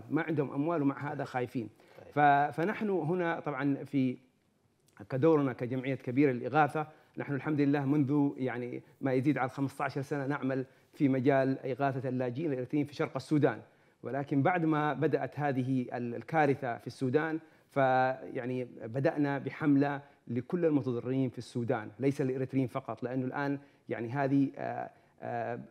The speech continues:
من الواجب علينا أن نرد الجميل، آه، لهؤلاء الناس، وبالرغم أنه مهما عملنا لن نستطيع أن نرد هذا الجميل لأنهم يعني اللي عملوه أكثر بكثير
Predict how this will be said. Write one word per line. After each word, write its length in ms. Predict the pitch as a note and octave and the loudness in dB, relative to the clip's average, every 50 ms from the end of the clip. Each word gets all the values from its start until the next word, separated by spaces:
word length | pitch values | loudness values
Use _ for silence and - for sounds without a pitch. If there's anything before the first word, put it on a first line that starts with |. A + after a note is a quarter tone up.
| - - - - - - - - | -18 -20 -20 -20 -20 -20 -20 -14
من 220 | - B2+ C3+ C3 C3+ | -8 -6 -4 -2 0
الواجب 460 | C3+ C3 D3+ F3+ A3 G#3+ D#3 D#3 C3 | 2 4 4 4 4 2 2 2 4
علينا 220 | B2+ D3 E3 D#3+ | 4 4 4 4
أن 80 | C#3+ C3+ | 2 2
نرد 280 | C3+ A#2+ D3+ D#3+ C3+ D3 | 2 2 2 4 4 4
الجميل، 680 | C#3 B2 A2 C#3 C#3+ D#3+ E3 D#3+ D3+ C#3+ B2+ A#2+ A2 - _ _ _ _ - | 2 4 4 4 6 8 8 10 8 8 6 2 -2 -8 _ _ _ _ -10
آه، 200 | B2 B2 B2 B2 | -8 -6 -4 -4
لهؤلاء 440 | B2 B2+ C#3 C#3+ C3+ C#3+ C#3+ C#3+ C#3 | -4 -4 -4 -2 -2 -2 -2 0 0
الناس، 380 | C3+ C#3+ D3 C#3 C3+ - - - - C3 C#3 - - C3 B2+ C#3+ - | 0 0 0 0 -2 -4 -8 -10 -10 -10 -12 -12 -10 -8 -8 -6 -6
وبالرغم 480 | C#3+ C3+ C3 D3 E3 - B3 A#3+ - A#3 | -4 -2 0 2 2 4 4 4 4 2
أنه 140 | A3 A3 G#3+ | 0 0 0
مهما 500 | B3 C4 A3+ A#3+ A3+ A3+ A3 A3+ G#3+ A3 - - - - _ - | 0 0 2 2 2 2 0 -2 -4 -6 -10 -18 -20 -18 _ -4
عملنا 380 | D#3 F#3 G#3 G3+ G3+ G3+ F3+ D#3+ | -2 -2 0 0 0 0 0 0
لن 160 | F3 G3+ G#3 | 0 2 0
نستطيع 340 | F#3+ - - E3 - D#3+ C#3+ | 0 -2 -2 -4 -4 -2 0
أن 60 | D3+ | 2
نرد 300 | D3+ D#3 F3 D3+ C3+ D3+ | 2 2 2 0 -2 -2
هذا 320 | D3 C#3 D3 D#3+ D#3+ D3+ | -2 0 0 0 0 0
الجميل 460 | C#3+ C3+ A#2 C#3+ C#3+ E3 F3 F3 D#3+ E3 - - _ - | 0 2 2 2 4 4 2 2 0 -2 -8 -16 _ -6
لأنهم 480 | C3 C#3 D3+ D3+ D#3 D3+ D3 D3 C#3+ C3+ | -4 -2 0 0 2 2 4 2 2 0
يعني 280 | C#3 A#2+ C3+ C#3+ D3 | -2 -4 -4 -4 -2
اللي 160 | - C#3+ C#3 C3+ | 0 0 0 2
عملوه 420 | B2+ C3+ D3+ D#3 E3 E3+ - - | 2 2 2 2 2 2 2 2
أكثر 220 | D#3+ - - D#3+ | 0 0 0 0
بكثير 540 | C3+ A2+ B2 - C#3+ C3 - F3+ F3+ F#3+ F#3 | 0 0 -2 -2 -2 0 2 2 4 4 2